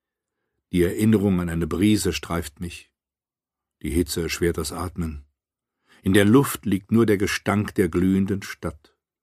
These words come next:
Was ist aus dem Jasmin geworden? Früher duftete die Stadt nach Jasmin. Das Amulett, das du mir geschenkt hast, bevor alles nur noch Hitze, Fieber, Flucht war,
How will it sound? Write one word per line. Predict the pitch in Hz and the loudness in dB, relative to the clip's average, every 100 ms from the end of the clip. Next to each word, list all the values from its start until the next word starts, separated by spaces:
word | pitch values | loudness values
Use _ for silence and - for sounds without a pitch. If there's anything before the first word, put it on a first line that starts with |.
| _ _ _ _ _ _ _ _ _ _ | _ _ _ _ _ _ _ _ _ _
Was | 87 76 | -6 -4
ist | 95 104 | -4 -6
aus | 101 | -6
dem | - 95 | -6 -4
Jasmin | 92 - 107 151 139 | -4 -4 -4 -2 -2
geworden? | 95 78 76 73 82 80 _ _ _ _ _ _ _ _ | -4 -6 -12 -14 -18 -20 _ _ _ _ _ _ _ _
Früher | - 90 104 113 143 160 | -2 4 6 6 4 2
duftete | 147 147 151 135 | 2 2 0 0
die | 135 123 | 0 -2
Stadt | 127 117 | -2 -2
nach | 120 104 | -2 -4
Jasmin. | 123 113 139 131 98 87 87 _ _ _ _ _ _ _ _ _ _ _ _ _ | -4 -4 -4 -4 -4 -8 -20 _ _ _ _ _ _ _ _ _ _ _ _ _
Das | 107 98 | 0 2
Amulett, | 101 113 117 139 | 6 6 6 4
das | 135 - | 2 4
du | 120 | 4
mir | 110 | 4
geschenkt | 107 - 123 117 | 2 0 0 2
hast, | 117 101 - - _ _ _ | 0 0 -4 -14 _ _ _
bevor | 82 - 135 135 98 85 | -12 -4 4 4 4 0
alles | 85 85 | -4 -4
nur | 98 92 | -2 0
noch | 87 - | -2 0
Hitze, | 117 - 92 80 | 0 0 -2 -2
Fieber, | 127 120 92 85 | 0 0 0 -2
Flucht | 78 104 113 110 - | -2 0 0 0 -2
war, | 95 92 | 0 0